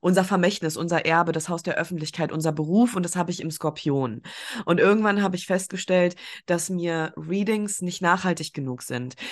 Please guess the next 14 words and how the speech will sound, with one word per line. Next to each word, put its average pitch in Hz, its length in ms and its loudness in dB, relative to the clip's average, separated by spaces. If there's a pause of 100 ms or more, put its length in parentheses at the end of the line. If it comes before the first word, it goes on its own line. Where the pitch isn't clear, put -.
(120)
weil 165 120 6
wir 165 140 4
haben 185 160 4
da 208 160 4
nur 185 160 2
begrenzt 185 560 0
Zeit 175 320 2
und 160 100 -4
ich 156 80 -12
geb 180 160 -4
ganz, 180 220 0
ganz 185 200 -4
viele 185 200 0
Impulse. 185 680 4